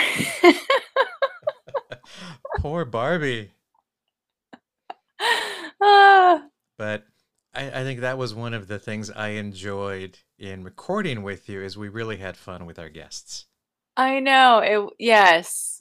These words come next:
Speaker 1: a lot of fun. I mean, that's kinda like my motto in life, is you have to enjoy otherwise, and you have to laugh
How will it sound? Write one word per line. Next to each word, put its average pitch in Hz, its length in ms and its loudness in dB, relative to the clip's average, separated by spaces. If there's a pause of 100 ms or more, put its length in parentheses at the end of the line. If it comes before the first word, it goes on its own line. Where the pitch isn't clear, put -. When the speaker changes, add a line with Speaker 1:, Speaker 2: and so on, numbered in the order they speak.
(100)
Speaker 1:
a - 60 -14
lot 196 220 2
of 190 100 -2
fun. 165 260 0
I 208 120 -2
mean, 233 180 -2
that's 233 260 0
kinda 294 240 -6
like 285 220 -2
my 254 160 0
motto 190 800 2 (400)
in 202 200 -4
life, 175 600 2 (100)
is 165 420 -4 (140)
you 190 180 -10
have 170 320 -4 (140)
to 175 180 -2
enjoy 160 720 -6 (1900)
otherwise, 185 640 6
and 190 120 -8
you 196 100 -8
have 226 140 -4
to 208 120 -2
laugh - 580 -4